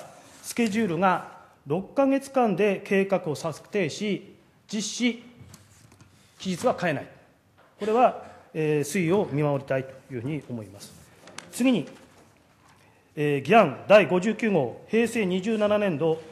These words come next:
会津若松市一般会計補正予算第四号、産官民生費二項、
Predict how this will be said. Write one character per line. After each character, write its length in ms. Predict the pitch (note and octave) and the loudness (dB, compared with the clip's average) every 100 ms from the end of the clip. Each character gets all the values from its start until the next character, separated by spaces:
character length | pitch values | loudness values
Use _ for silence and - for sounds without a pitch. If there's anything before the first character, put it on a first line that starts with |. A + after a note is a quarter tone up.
| - - - | -20 -20 -2
会 200 | D#3 G#3 | 4 4
津 80 | G#3 | 4
若 180 | A3 A3 | 2 2
松 160 | G3+ | 0
市 140 | - F3 | 0 -6
一 80 | - | 2
般 180 | G#3+ G#3 | 4 4
会 200 | G#3+ G#3 | 4 2
計 160 | G#3 F3+ | 4 0
補 120 | E3 | 0
正 160 | F#3 G#3 | 0 0
予 80 | |
算 260 | G3 E3 A2 - - - - - - | 2 0 0 -12 -20 -20 -20 -20 4
第 360 | G3 G#3 C3 B2+ | 8 8 6 0
四 200 | G#3 G#3 | 2 2
号、 300 | D3 A#2+ - - - | 0 -2 -12 -20 -10
産 260 | - A3 | 2 2
官 180 | A3+ G#3 | 4 2
民 160 | F3 G#3 | 2 0
生 140 | G#3 | 0
費 240 | G3 D3 A#2 - - | -2 -4 -10 -14 -10
二 120 | - F3+ | -6 2
項、 400 | A#3 F3+ A2 | 4 4 0